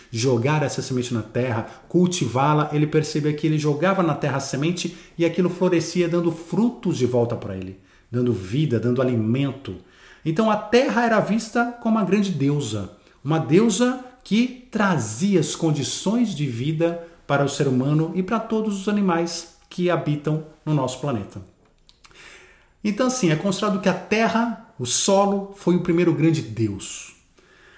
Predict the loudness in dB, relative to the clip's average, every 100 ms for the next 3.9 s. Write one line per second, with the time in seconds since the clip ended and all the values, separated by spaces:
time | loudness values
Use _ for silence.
0 | -20 -2 2 4 6 4 4 -2 -8 -12
1 | -4 -2 2 2 2 0 0 -2 -2 -4
2 | -4 -4 -2 -2 -4 -10 -6 2 4 4
3 | 0 -4 -8 -2 2 4 2 -2